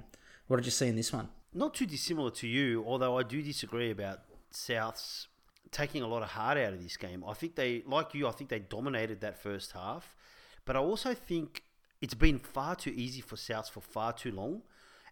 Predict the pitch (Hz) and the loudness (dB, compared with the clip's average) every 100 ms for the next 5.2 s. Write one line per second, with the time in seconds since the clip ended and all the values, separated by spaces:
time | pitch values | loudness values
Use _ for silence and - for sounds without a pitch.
0 | - 120 113 113 113 - 139 151 139 - | -4 -2 0 -2 -4 -4 -2 0 -2 -4
1 | 131 113 98 - 143 120 - 120 110 - | -4 -4 -8 -6 -4 -6 -6 -4 -4 -6
2 | 107 104 - 131 131 107 - 107 143 - | -8 -8 8 8 8 -2 -6 -6 -6 -6
3 | 180 123 104 143 143 104 98 120 - 160 | -6 -4 -2 -2 -2 -8 -8 -4 -2 -2
4 | 143 - 101 127 175 - 139 - 95 - | -2 -8 -8 -4 -4 -6 -10 -10 -8 -8
5 | - - | -8 -12